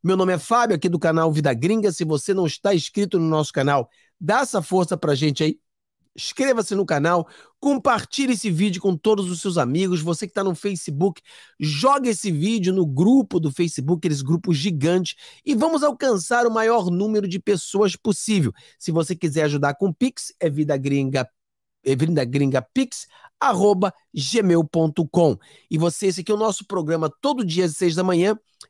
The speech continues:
que é, é começar com o pé direito. Então, com o pé direito, a gente começa. Como você sabe, eu tenho feito exercício todos os dias, eu tenho ido pra caminhar por uma hora todo dia.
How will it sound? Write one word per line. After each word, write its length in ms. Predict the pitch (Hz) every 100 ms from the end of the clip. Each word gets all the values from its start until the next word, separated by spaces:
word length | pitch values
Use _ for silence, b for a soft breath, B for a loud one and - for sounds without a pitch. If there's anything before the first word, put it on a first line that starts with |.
| _
que 220 | 254 233
é, 160 | 185 185 b b _
é 160 | 180 185
começar 800 | - 247 226 185 - - 208 180
com 160 | 190
o 100 | 180
pé 180 | 147 180
direito. 460 | 165 180 135 92 -
Então, 160 | 196 190
com 180 | -
o 60 | 269
pé 200 | 214 196
direito, 440 | 175 175 180 208 170
a 40 |
gente 240 | 160 156
começa. 520 | - 151 165 214 - 185 B B B
Como 200 | - 190
você 260 | 185 180 160
sabe, 280 | - 185 165
eu 60 |
tenho 240 | 147 190 165
feito 580 | - 190 175 147 143 - b b
exercício 760 | 175 165 160 - - 196 170 139
todos 300 | 175 165 127
os 100 | 117
dias, 360 | 110 170 202 151
eu 60 |
tenho 160 | 170 165
ido 140 | 165
pra 160 | 151 147
caminhar 520 | 156 139 127 151 165
por 120 | 156
uma 240 | 143 131 123
hora 280 | 156 143
todo 260 | 123 127 113
dia. 400 | 113 185 190 160